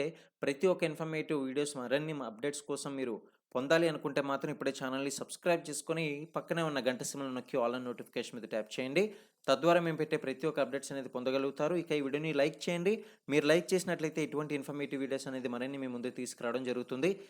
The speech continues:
ఇక గోల్డ్ ఇన్వెస్ట్ ఎవరైతే ఉన్నారో, అంటే గోల్డ్ ఇన్వెస్టర్స్ ఎవరైతే ఉన్నారో వారందరికీ కూడా మధ్య మధ్యలో కొన్ని కొన్ని అప్‌డేట్స్ అయితే ఇస్తూ ఉంటాం. ప్రతి ఒక్కరు కూడా ఛానల్ ఇప్పుడే సబ్స్క్రైబ్ చేసుకోండి. ఇక ప్రస్తుతం హైదరాబాద్ మార్కెట్‌లో బంగారం ధరలు ఎలా ఉంది మరియు వెండి ధరలు ఎలా ఉంది అనేది అయితే తెలుసుకుందాం. ముందుగా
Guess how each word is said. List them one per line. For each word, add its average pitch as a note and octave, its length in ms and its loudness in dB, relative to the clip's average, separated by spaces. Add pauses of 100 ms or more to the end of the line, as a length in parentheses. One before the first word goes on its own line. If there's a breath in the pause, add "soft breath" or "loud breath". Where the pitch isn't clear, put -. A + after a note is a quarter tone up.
(160 loud breath)
ఇక C3+ 160 2 (120)
గోల్డ్ E3 380 4
ఇన్వెస్ట్ D#3 440 -2 (440)
ఎవరైతే D3 360 4
ఉన్నారో, C3+ 320 2
అంటే G#2 200 0
గోల్డ్ C3+ 320 2
ఇన్వెస్టర్స్ C#3+ 480 -4
ఎవరైతే C3 380 0
ఉన్నారో B2 340 -2
వారందరికీ C3+ 520 0
కూడా C#3 240 0 (180)
మధ్య D3 260 -6
మధ్యలో C3+ 320 -2
కొన్ని A#2+ 220 -8
కొన్ని B2+ 220 -6
అప్‌డేట్స్ A2+ 360 -4
అయితే C3 200 -4
ఇస్తూ A2+ 240 -6
ఉంటాం. B2+ 300 0
ప్రతి C#3 260 -4
ఒక్కరు C3+ 260 -2
కూడా D#3 200 4 (340 loud breath)
ఛానల్ C#3+ 300 2
ఇప్పుడే C#3 200 0
సబ్స్క్రైబ్ B2 480 -2
చేసుకోండి. A2 400 -6
ఇక A#2+ 200 2
ప్రస్తుతం B2+ 500 -2
హైదరాబాద్ C#3+ 460 2
మార్కెట్‌లో C#3+ 500 2 (420 loud breath)
బంగారం D#3 480 6
ధరలు D3 280 4
ఎలా C3+ 200 6
ఉంది C#3 260 0
మరియు C#3 260 0
వెండి B2+ 260 0
ధరలు D3+ 300 4
ఎలా C3 200 4
ఉంది C3 200 -2
అనేది B2+ 260 -4
అయితే A#2+ 160 -6
తెలుసుకుందాం. C3 600 0
ముందుగా D#3 340 8